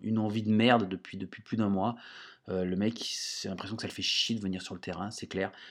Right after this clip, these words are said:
Euh, il a, il a mis une, une intensité de dingue quand il a fait le jeu contre le Barcelone. Je me souviens de, du match qu'il fait face à Mirotic, qui était digne de son statut de, de M V P de l'Eurocup. Ah oui, avant, avant Rob Gray,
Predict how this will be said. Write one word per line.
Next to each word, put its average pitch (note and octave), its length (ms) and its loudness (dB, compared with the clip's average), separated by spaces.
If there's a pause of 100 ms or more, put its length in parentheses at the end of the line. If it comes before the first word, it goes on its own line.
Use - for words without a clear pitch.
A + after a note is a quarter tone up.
(200)
Euh, F2+ 240 -2
il G2 220 0
a, F#2 240 4
il G2 160 0
a F#2+ 60 2
mis G#2 180 4
une, G2 200 2
une F#2+ 580 -2
intensité A#2 440 -2
de G#2+ 120 0
dingue A2 300 4
quand - 220 -4
il G2 80 0
a - 20 0
fait G2+ 160 -4
le G2 40 2
jeu G2+ 100 -2
contre - 220 -8
le G2 60 0
Barcelone. A2 460 2 (320)
Je - 140 -6
me G2 40 0
souviens G#2+ 240 -2
de, G#2+ 220 -8
du G2 120 -4
match A#2 260 4
qu'il G#2+ 160 -4
fait A#2 160 2
face F#2+ 240 -4
à G2 60 -4
Mirotic, G2+ 640 -4
qui - 100 -6
était F2+ 180 -6
digne C3+ 300 0
de G2+ 80 -2
son - 160 -8
statut G#2 360 -4
de, F2 260 -2 (920)
de A2+ 80 6
M B2 120 12
V B2+ 140 10
P D#3+ 140 6
de D#3+ 60 4
l'Eurocup. C#3 420 12 (1500)
Ah G#2 60 2
oui, A#2+ 220 8
avant, A2 300 6
avant G#2+ 180 0
Rob G#2 200 6
Gray, G2+ 300 4